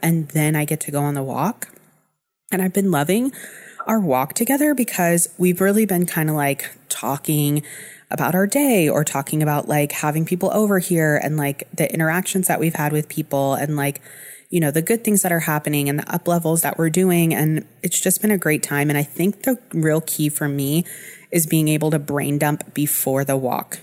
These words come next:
and being able to, like, get out all my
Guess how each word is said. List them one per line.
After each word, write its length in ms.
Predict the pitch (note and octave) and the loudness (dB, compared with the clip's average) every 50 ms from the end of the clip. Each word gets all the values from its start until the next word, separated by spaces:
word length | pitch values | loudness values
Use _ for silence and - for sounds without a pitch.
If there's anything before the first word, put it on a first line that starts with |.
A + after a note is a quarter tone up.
| - - _ _ _ - | -18 -20 _ _ _ 0
and 200 | E3 D#3+ D3+ D3 | 2 2 2 2
being 240 | D#3 D3+ D3 D3 | 2 2 2 2
able 240 | D3 D3 C#3 C#3+ D3 | 2 0 0 0 -2
to, 160 | C#3 - - | -2 -2 -2
like, 460 | D#3 C#3+ C#3 C#3 - - - - D#3 - | -2 -2 -2 -2 -4 -6 -10 -12 -6 -2
get 200 | - D3 D3 - | 0 0 0 0
out 220 | - D3 D#3 D#3+ - | 0 0 0 0 0
all 180 | - D3 D3 | 0 0 0
my 360 | D3+ D3 C#3+ C#3 C3 C3 C#3 | 0 0 0 0 -2 -2 -4